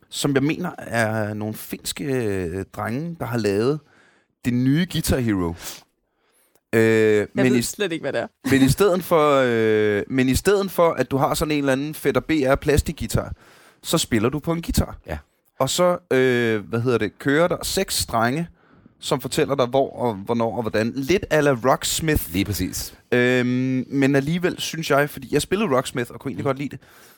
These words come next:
Speaker 1: det. Øhm, også fordi jeg spiller guitar. Det gør jeg i mange år. Så, så der synes jeg, Rocksmith var, var lidt mere, øh, lidt tættere på det.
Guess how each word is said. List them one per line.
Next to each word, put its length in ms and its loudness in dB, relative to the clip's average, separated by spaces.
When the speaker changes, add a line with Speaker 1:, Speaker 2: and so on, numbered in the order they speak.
Speaker 1:
det. 60 0
Øhm, 640 -4
også 140 -4
fordi 220 -6
jeg 80 -4
spiller 260 2
guitar. 320 -2
Det 80 -10
gør 60 -2
jeg 80 -2
i 40 -10
mange 220 0
år. 180 -8
Så, 380 2
så 160 -4
der 120 0
synes 240 -2
jeg, 120 2
Rocksmith 420 0
var, 260 0
var 100 2
lidt 300 0
mere, 520 4
øh, 840 2
lidt 160 -2
tættere 300 2
på 100 -4
det. 240 0